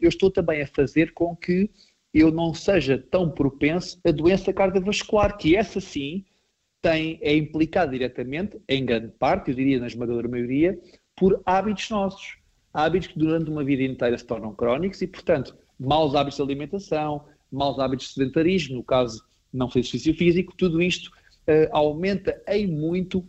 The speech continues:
a probabilidade da doença cardiovascular, que já se sabe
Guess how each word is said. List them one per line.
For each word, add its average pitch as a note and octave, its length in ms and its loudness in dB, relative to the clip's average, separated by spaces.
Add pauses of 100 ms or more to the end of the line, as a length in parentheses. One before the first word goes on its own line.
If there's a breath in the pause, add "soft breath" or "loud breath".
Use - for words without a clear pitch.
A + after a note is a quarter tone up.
a D3+ 100 4
probabilidade D#3+ 480 4
da E3 40 0
doença E3 300 -4
cardiovascular, D#3+ 1000 0
que D#3+ 240 2
já A#2+ 220 -4
se - 140 -18
sabe C3 280 -2